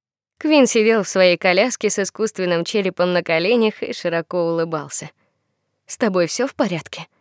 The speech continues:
Его мама бросилась к Квину и заключила его в объятиях. «Что здесь произошло? Что она тебе наговорила?» Матильда передала мне, что ей довелось услышать. «Просто ужас какой-то».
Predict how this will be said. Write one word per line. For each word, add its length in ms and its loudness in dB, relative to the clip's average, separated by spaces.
Его 300 4
мама 300 2
бросилась 540 -2
к 60 -20
Квину 400 2
и 40 2
заключила 560 -2
его 340 0
в 20 2
объятиях. 520 -2
«Что 300 -2
здесь 240 2
произошло? 640 2
Что 300 2
она 200 8
тебе 220 4
наговорила?» 680 6
Матильда 560 2
передала 460 4
мне, 200 6
что 180 0
ей 200 2
довелось 440 4
услышать. 600 -2
«Просто 380 0
ужас 300 0
какой-то». 520 -6